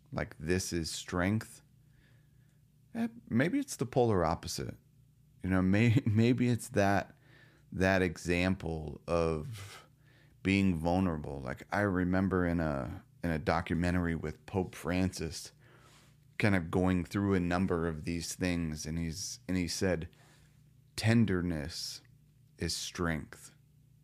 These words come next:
I don't think I'll ever forget that. Like, tenderness, not a word you hear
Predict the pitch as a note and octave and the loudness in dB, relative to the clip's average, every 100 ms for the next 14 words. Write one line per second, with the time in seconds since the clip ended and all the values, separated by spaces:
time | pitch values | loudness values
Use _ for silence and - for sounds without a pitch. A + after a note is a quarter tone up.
0 | _ _ _ _ _ _ _ _ _ _ | _ _ _ _ _ _ _ _ _ _
1 | _ A#2 A#2 C#3+ C3+ B2 A#2+ G2 F2 F2+ | _ -2 0 2 4 4 2 0 -4 0
2 | G2 G2 - B1 - - - - - - | 0 0 -2 -4 -4 -12 -10 -8 -8 -8
3 | - C#3 C#3+ D3 G#2+ F2+ D#2 C#2+ F2+ - | -6 0 2 2 2 0 0 -4 -8 -12
4 | - - - _ _ - - - _ _ | -14 -18 -20 _ _ -20 -20 -20 _ _
5 | _ - - F3+ B2 B2 C#3+ A2 F#2+ F2 | _ -4 2 4 6 6 6 4 2 0
6 | - C3 G2 D2+ G1+ | 0 0 2 0 -4